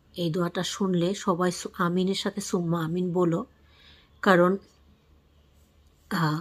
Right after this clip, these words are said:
আমি জানি না যে আমি কতটুকু আল্লাহকে ডাকতে পারি, হ্যাঁ, কিন্তু আমি কিন্তু আমার heart and soul-টাই ট্রাই করি যে আল্লাহ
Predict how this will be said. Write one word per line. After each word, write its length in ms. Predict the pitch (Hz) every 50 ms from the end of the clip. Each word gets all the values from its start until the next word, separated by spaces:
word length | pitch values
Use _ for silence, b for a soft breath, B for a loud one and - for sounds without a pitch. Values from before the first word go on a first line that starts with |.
| - - -
আমি 180 | 226 254 269
জানি 300 | 214 240 208 202 214 247
না 280 | 254 226 185 190 220 - - _ _ _ _ _ _ -
যে 260 | 185 147 - 175 175 170
আমি 300 | 165 160 165 175 180 170
কতটুকু 480 | - 180 165 - 180 - 233 220 - 247
আল্লাহকে 380 | 196 170 170 170 - - 196
ডাকতে 460 | 170 170 170 165 - - - - 170
পারি, 340 | 156 - 156 147 143 147 - - _ _
হ্যাঁ, 240 | - 262 320 302 196 - B B B B B B B B B B
কিন্তু 360 | - 233 226 - - 262 269
আমি 320 | 220 202 196 202 208 226
কিন্তু 340 | 226 - 240 226 214 - 233
আমার 220 | 214 208 220 214
heart 680 | 202 - - - 208 202 202 214 220 226 240 233 - - - _ _ - 180 180
and 100 | 180 170
soul-টাই 880 | - - - - - 233 240 247 254 262 247 254 - 208 180 180 175 - -
ট্রাই 320 | - 185 170 170 180 190
করি 380 | 185 - 185 175 165 185 254 311 - - b b b b b b b b b b b b b _ -
যে 360 | 151 175 175 160 156 - - - _ _ _ _ _ _ _ _ _ _ -
আল্লাহ 300 | - 185 180 180 185 185